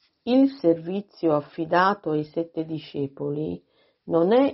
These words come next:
una semplice operazione caritatevole, ma assume il senso e il valore di un'autentica diaconia ministeriale. Essi sono infatti i primi diaconi della Chiesa cristiana.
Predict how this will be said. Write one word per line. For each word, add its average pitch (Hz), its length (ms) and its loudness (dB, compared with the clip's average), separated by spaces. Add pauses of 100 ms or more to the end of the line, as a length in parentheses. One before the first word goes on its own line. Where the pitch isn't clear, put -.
una 165 240 0
semplice 160 640 -4
operazione 156 840 -4
caritatevole, 151 1300 -4 (360)
ma 185 240 -2
assume 190 760 -4
il 208 200 -6
senso 151 540 -4
e - 20 0
il 170 120 -2
valore 175 600 2
di 175 80 -12
un'autentica 170 1120 -2
diaconia 160 840 -4
ministeriale. 156 1120 -10 (720)
Essi 220 400 2
sono 185 360 -4
infatti 165 600 -8
i 170 80 -12
primi 233 560 0
diaconi 165 640 -4
della 202 220 -6
Chiesa 156 340 -12
cristiana. 147 640 -8